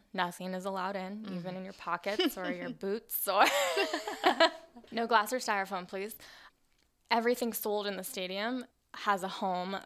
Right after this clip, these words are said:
Speaker 1: end-of-life home, either in a recycling bin or a compost bin. Uh, so essentially, anything that a fan buys, like, it has that home. There won't be any trash, landfill-bound trash created, uh, which is really awesome.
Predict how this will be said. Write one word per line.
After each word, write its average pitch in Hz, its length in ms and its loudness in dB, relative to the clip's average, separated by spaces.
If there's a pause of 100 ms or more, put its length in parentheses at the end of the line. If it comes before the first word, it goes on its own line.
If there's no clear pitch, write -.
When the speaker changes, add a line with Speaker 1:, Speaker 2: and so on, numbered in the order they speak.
Speaker 1:
end-of-life 185 480 0
home, 180 320 -6
either 190 280 -4
in 196 100 -6
a 180 40 -2
recycling 190 560 -4
bin - 140 -6
or - 80 -2
a - 80 -4
compost - 520 -8
bin. - 280 -10 (420)
Uh, 175 400 4
so 185 460 0 (180)
essentially, 190 720 -6 (160)
anything 196 340 -4
that 190 100 -6
a 190 40 -10
fan 185 300 -8
buys, 185 480 -2
like, 185 260 -14
it - 140 -6
has 185 240 -6
that - 160 -4
home. - 380 -12
There 190 140 -2
won't 190 180 -8
be 196 120 -6
any - 160 -10
trash, - 580 -2 (140)
landfill-bound 190 640 -4
trash - 320 -4
created, 175 520 -6 (480)
uh, 196 220 0
which 208 160 -2
is 208 140 -4
really 202 220 2
awesome. 233 480 0